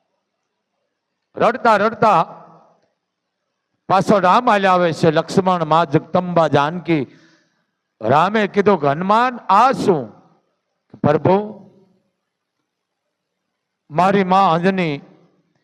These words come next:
ને આ તમે દર્શન દેવા માટે આવો છો, અને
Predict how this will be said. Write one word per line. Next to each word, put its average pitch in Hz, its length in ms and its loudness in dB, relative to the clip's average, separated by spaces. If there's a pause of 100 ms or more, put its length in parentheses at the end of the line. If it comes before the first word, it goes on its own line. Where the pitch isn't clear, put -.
(140)
ને 165 100 -2
આ 180 120 2
તમે 170 360 -2
દર્શન 156 340 0
દેવા 180 320 2
માટે 151 280 -2
આવો 143 220 0
છો, 123 340 -8 (1600)
અને 220 460 0